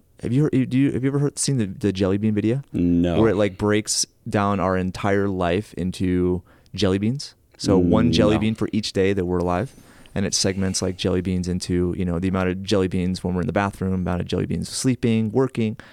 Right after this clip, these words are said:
Speaker 1: Anyway, we'll drop some of that too. <laughs> Are you excited?
Speaker 2: <laughs> I'm stoked,
Speaker 1: So
Speaker 2: man.
Speaker 1: this is, this is kinda like the shotgun approach, right? So you're, you're, uh, this is podcasting one oh one, shotgun.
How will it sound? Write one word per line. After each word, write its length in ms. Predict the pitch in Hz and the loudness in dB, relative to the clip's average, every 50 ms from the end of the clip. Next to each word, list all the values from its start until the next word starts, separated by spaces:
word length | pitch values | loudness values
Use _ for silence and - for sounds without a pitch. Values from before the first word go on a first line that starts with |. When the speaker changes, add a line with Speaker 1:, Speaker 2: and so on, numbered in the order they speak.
| - - _ | -20 -20 _
Speaker 1:
Anyway, 220 | - 92 87 82 - | -6 -6 -6 -6 -4
we'll 120 | - 104 110 | -4 -6 -2
drop 240 | 110 107 95 92 | -2 -2 -2 -2
some 140 | - - 95 | -4 -6 -4
of 40 | 90 | -4
that 160 | 87 87 - | -4 -4 -4
too. 600 | - - 85 95 - - _ _ _ - 139 135 - _ - - - - - - - - - 123 - - | -4 -4 -4 -6 -8 -12 _ _ _ 0 0 0 0 _ -4 -4 -4 -4 -6 -8 -6 -6 -6 -6 -6 -8
<laughs> 100 | - - | -4 0
Are 60 | 120 | 2
you 140 | 135 151 151 | 4 4 2
excited? 500 | - - - 123 107 107 110 131 143 165 - 165 147 - - | 2 2 0 0 2 2 0 0 -2 0 0 0 0 0 -4
Speaker 2:
<laughs> 260 | 160 127 - 120 - - | -10 -12 -12 -12 -4 -2
I'm 100 | 117 110 | -2 0
stoked, 420 | - - - 110 101 98 92 - | 0 0 2 2 2 2 2 2
Speaker 1:
So 60 | - | 2
Speaker 2:
man. 80 | 90 90 | 4 4
Speaker 1:
this 160 | 147 151 - | 4 4 2
is, 80 | 170 - | 0 2
this 180 | - 131 143 160 | 2 0 2 2
is 80 | 165 | 0
kinda 200 | - 165 139 135 | 2 2 2 2
like 160 | 123 123 120 | 2 0 0
the 80 | - 113 | 0 -2
shotgun 380 | - - 117 110 104 104 101 92 | 0 0 0 0 0 0 -2 -4
approach, 500 | 92 - 95 87 82 - - - - - _ | 0 0 0 -2 -2 -4 -8 -10 -10 -12 _
right? 300 | - 101 90 92 92 - - - | -2 -2 0 0 -2 -4 -6 -4
So 100 | - 101 | -2 0
you're, 300 | 104 101 104 107 107 92 - | 2 4 4 4 2 0 0
you're, 260 | - 101 101 107 104 | 0 0 2 2 2
uh, 140 | 98 92 92 | 2 0 0
this 160 | 98 104 - - | -2 -2 0 -2
is 160 | 110 98 - - - | -2 -2 -4 -6 -4
podcasting 580 | - 117 104 98 - 117 101 101 - - 98 | -2 -2 -2 -2 0 -2 -2 -2 -2 -4 -2
one 140 | 98 98 95 | -2 0 0
oh 60 | 95 | 0
one, 300 | 95 95 90 87 90 87 - | 0 0 0 -2 -4 -6 -6
shotgun. 800 | - - - - - - - - 82 78 71 76 73 - - | -6 -4 -2 -2 -2 -4 -4 -6 -6 -6 -4 -8 -8 -10 -12